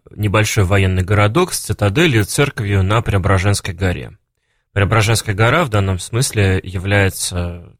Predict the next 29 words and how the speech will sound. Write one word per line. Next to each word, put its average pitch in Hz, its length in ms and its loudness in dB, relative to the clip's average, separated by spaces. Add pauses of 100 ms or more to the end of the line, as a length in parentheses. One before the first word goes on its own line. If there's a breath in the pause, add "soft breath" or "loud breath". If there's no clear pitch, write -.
так - 80 -20
сказать, - 240 -8
отправной 101 460 0
точкой - 380 -2
истории 85 340 -8
города 90 380 -4
Орска. 131 340 0
Сейчас - 320 -2
на 85 300 -8 (300)
ней, 107 320 2
на 110 100 2
ее 87 180 0
вершине, 160 640 -2
ну, - 80 -6
правда, 90 260 0
вершина 95 400 -2
уже, 87 260 -8 (600)
скажем 87 340 -4
так, - 240 -2
из-за 92 380 0
и 95 200 0
времени, 131 680 2
и 92 220 -4
из-за 92 260 0
разных 95 340 -2
использований 110 600 0
вершина 95 420 -2
немножко 90 420 -6
срыта. 160 400 -2